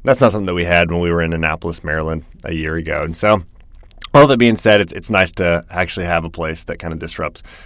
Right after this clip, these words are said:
work. But that being said, it's Friday. It is the end of the week here, and the conference is almost over.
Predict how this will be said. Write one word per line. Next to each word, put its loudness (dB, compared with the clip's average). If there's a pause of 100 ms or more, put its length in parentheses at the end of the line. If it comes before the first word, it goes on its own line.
(160)
work. 2 (100)
But 8 (120)
that 2
being 2
said, 4
it's -2
Friday. 8 (840)
It 2
is 2
the 2
end 4
of -2
the 2
week 0
here, 0
and 0 (240)
the -6
conference -2
is -6
almost -6
over. -4